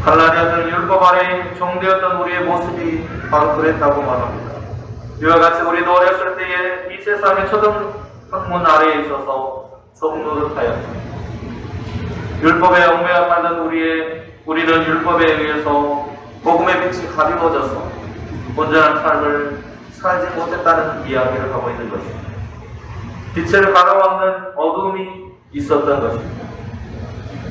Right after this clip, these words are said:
본문의 어둠의 때는 목자를 잃은 양처럼 되어야 하는 이스라엘 백성들의 상황을 가리킵니다. 하나님을 떠나 우상을 섬기고 하나님 없이 살아가는 삶을 살아오던 그들의 삶,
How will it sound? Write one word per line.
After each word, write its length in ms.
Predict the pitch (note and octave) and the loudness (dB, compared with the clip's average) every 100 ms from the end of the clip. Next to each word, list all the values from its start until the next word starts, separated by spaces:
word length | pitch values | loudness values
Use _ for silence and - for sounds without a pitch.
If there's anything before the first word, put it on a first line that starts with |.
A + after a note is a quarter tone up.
| - - - - | -8 -8 -8 0
본문의 340 | D#3 D#3 D#3+ | 2 4 6
어둠의 400 | D#3 D#3 D#3+ D#3+ | 6 6 2 0
때는 400 | D#3+ D#3+ D#3+ D#3+ | 2 2 2 0
목자를 440 | D#3+ D#3 F3+ F3 E3+ | -4 0 4 4 4
잃은 180 | E3+ E3+ | 2 2
양처럼 540 | E3 E3 F3+ F3 E3+ | 0 0 -2 0 2
되어야 320 | E3 E3 E3 E3 | 2 2 4 4
하는 280 | E3 E3 | 4 0
이스라엘 320 | E3 E3+ F3 F3 | -2 0 2 2
백성들의 580 | F3 F3 E3+ D#3+ D#3+ | 0 -4 -4 -2 -2
상황을 400 | D#3+ E3+ E3 D#3+ D#3+ | -2 -4 -4 -4 -4
가리킵니다. 560 | C#3 C#3 C3+ B2 A2 - - - - - - - - - - - - - - - | -4 -4 -4 -6 -8 -8 -8 -10 -10 -10 -8 -8 -8 -10 -10 -8 -8 -8 -8 2
하나님을 440 | F#3+ F#3+ G3 G3 | 6 6 6 2
떠나 640 | G3+ G3 G3 F#3+ G3 - - | 4 6 6 6 4 -2 -6
우상을 380 | - G3+ G3 G3 | -2 2 4 2
섬기고 720 | F#3 D3+ C#3+ - - - - - - - - - - | -2 -6 -10 -10 -10 -12 -16 -20 -20 -20 -18 -14 0
하나님 340 | F#3 F#3+ F3+ | 4 6 6
없이 300 | F3 F3 F3 F3 | 4 4 0 0
살아가는 460 | E3+ E3+ F3 E3+ | 2 4 2 0
삶을 360 | E3+ E3+ E3+ E3+ | 0 2 2 0
살아오던 640 | D#3+ D#3+ D#3 D#3 D3 - D3+ | 0 2 2 2 0 -2 -4
그들의 400 | D#3+ F3 D#3+ E3 | 0 2 2 2
삶, 520 | D#3+ D3+ - - | 2 2 0 -6